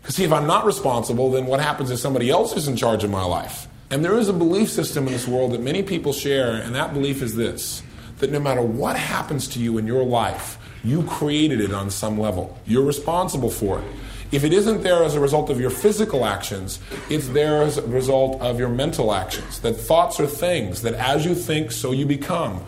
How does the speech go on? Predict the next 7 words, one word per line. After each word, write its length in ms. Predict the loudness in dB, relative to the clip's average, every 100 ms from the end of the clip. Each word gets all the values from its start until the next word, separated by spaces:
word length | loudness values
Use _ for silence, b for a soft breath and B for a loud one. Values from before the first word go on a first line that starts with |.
| B B
so 220 | -2 2
you 180 | 4 2
attract, 580 | 2 0 0 -2 -6 -14 -12
so 300 | -4 2 2
you 140 | 2
manifest. 840 | -2 -2 -2 -2 -2 -4 -8 -10 -14 -20 B B B B
Now, 400 | -2 0 0 -4